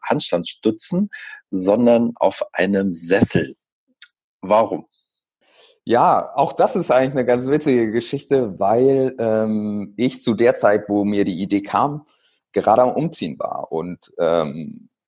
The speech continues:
Speaker 2: damals als Schüler, natürlich geht man da zu ikea und, äh, ganz am Ende angelangt,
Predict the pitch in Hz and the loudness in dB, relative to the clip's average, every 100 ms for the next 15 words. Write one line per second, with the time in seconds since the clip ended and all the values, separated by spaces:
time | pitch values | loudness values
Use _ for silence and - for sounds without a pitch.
0 | _ - 92 101 - - - 113 117 123 | _ -8 -2 -2 -4 -8 -8 -4 0 4
1 | 123 127 95 92 - 139 139 - 117 104 | 4 2 -2 -4 0 0 0 -2 -2 0
2 | 98 101 107 87 - - 120 107 147 - | 0 0 -2 -8 -6 0 2 2 0 -8
3 | - - _ - 95 95 92 76 - 90 | -20 -20 _ -4 -2 -2 -6 -8 -4 0
4 | 92 - 123 123 107 143 143 127 - 147 | 0 0 0 0 0 2 4 4 4 2
5 | 143 127 123 147 147 | 4 4 4 0 -6